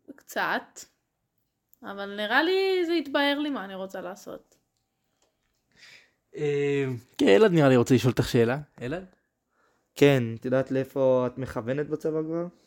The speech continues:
Speaker 1: כן, אני הולכת להתגייס למערך דובר צה"ל בתור עיתונאית צבאית.
Speaker 2: אוקיי. אה, שאלה קצת, אה, קפיצה.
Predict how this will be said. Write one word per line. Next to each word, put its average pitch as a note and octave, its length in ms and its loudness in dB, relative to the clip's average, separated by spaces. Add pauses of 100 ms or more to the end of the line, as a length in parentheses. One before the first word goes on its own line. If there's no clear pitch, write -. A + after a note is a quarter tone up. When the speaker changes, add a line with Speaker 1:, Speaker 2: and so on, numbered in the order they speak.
Speaker 1:
כן, F#3 360 -10
אני G#3+ 160 -8
הולכת G#3 180 -6
להתגייס G#3+ 380 -2
למערך G#3 460 -2
דובר G3+ 220 -10
צה"ל A3 420 0
בתור G3+ 160 -10
עיתונאית F#3+ 360 -12
צבאית. F3+ 460 -14 (120)
Speaker 2:
אוקיי. C3 220 -20 (760)
אה, C3 120 -2
שאלה D3+ 260 4
קצת, - 300 -2
אה, D3 260 8
קפיצה. - 340 -2